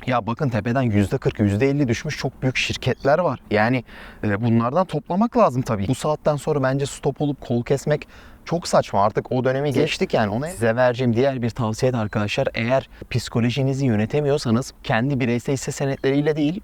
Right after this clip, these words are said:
fon yatırımları şeklinde yaparsanız çok daha iyi olur. Çünkü fonlar size göre böyle düşüşlere daha fazla hazırlıklı. Ona göre şirket seçiyorlar. Gerektiği zaman, e, şirketlerin ağırlıklarını değiştiriyorlar.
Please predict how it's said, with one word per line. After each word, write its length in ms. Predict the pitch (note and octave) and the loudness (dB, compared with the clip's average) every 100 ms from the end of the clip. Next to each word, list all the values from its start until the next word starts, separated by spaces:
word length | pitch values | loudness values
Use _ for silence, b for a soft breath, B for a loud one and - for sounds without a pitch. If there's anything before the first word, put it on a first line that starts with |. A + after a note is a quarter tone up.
| - | -12
fon 240 | - D#3 | -6 -2
yatırımları 480 | D#3+ C3+ B2 A#2 B2 | -2 -2 0 2 0
şeklinde 380 | - A2+ B2+ A#2+ | -2 -2 2 2
yaparsanız 680 | A2+ - D#3 - A#2 F#3+ - B B | 2 0 -2 -2 -2 -2 -10 B B
çok 240 | - F#3 - | -2 -2 2
daha 160 | C#3+ | 2
iyi 220 | - C3 C#3 | 2 2 2
olur. 300 | G#2 G2 - - | 2 -2 -6 -6
Çünkü 220 | D#3+ D#3 | -4 -4
fonlar 400 | - A#2+ C3 D3+ | -4 0 0 -2
size 260 | - C#3 | -2 -4
göre 220 | C#3 C#3+ B2+ | 0 0 2
böyle 260 | A#2+ C3+ | 0 0
düşüşlere 340 | B2 - C3 A2+ | -2 0 0 2
daha 180 | G#2+ | 2
fazla 280 | B2+ C#3+ C#3+ | 4 2 2
hazırlıklı. 520 | C#3+ C3 C3 C#3 C#3+ | 0 0 -2 -2 -2
Ona 260 | D#3 G#2 G#2 | 0 0 0
göre 200 | A2 C3+ | 2 0
şirket 380 | - C3+ - C#3 | -2 -2 -2 -2
seçiyorlar. 480 | C#3+ - C#3 C#3 D3 | -2 0 0 2 0
Gerektiği 560 | A#2 A2+ G#2+ - C3 | 0 0 0 2 2
zaman, 340 | B2 C3 C3+ C3+ | 2 2 0 -2
e, 200 | F#2+ F#2+ | -2 -2
şirketlerin 640 | F#2+ - A2 B2 - B2 B2+ | 0 -2 -2 -4 -2 -2 0
ağırlıklarını 640 | A2+ A2+ A2+ - C3 B2 F2 | 0 0 0 -2 2 2 2
değiştiriyorlar. 800 | F2+ F2+ - A#2+ C3 C3+ C#3+ | 0 -2 -2 0 2 2 0